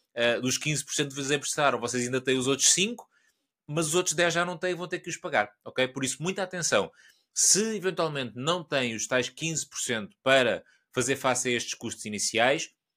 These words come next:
e realmente querem financiar e não encontram uma outra solução como, eh, eh, adiar um pouco mais a compra, encontrar uma outra fonte de empréstimo, ou seja lá o que for, então falem com o banco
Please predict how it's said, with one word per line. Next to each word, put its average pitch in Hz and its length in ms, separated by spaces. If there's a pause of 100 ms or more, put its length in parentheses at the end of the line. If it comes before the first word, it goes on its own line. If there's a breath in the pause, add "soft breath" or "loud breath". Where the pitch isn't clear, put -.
(220)
e 151 240
realmente 120 320
querem 120 240
financiar 117 500
e 110 60
não 107 100
encontram 107 320
uma 113 120
outra 151 200
solução 131 600
como, 120 420 (260 soft breath)
eh, 110 160 (260)
eh, 113 260
adiar 123 320
um 127 100
pouco 127 240
mais 127 180
a 165 60
compra, 123 640 (200)
encontrar 113 380
uma 120 140
outra 120 180
fonte 123 240
de 143 80
empréstimo, 123 560
ou 101 80
seja 120 220
lá 113 120
o 107 100
que - 60
for, 135 320 (600)
então 123 260
falem 135 380
com 131 140
o 123 80
banco 120 340